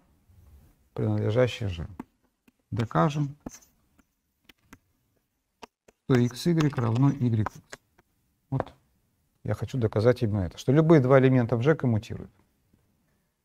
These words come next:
Так, давайте вот из того, что у нас есть такое разложение, я запишу, что X будет равен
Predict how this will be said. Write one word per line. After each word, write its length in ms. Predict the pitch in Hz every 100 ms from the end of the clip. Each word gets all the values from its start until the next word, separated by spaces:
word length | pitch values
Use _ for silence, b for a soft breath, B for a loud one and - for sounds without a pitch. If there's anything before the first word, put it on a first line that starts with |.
| _
Так, 240 | - 117 120
давайте 320 | 190 226 180
вот 280 | - 135 -
из 180 | - -
того, 240 | - 160 147
что 140 | 151
у 40 |
нас 200 | 143 139
есть 180 | 147 131
такое 280 | 147 139 139
разложение, 460 | 135 156 196 214 160
я 60 |
запишу, 280 | 139 139 -
что 160 | - 135
X 320 | - 143 113
будет 280 | 123 123 127
равен 400 | 127 104 104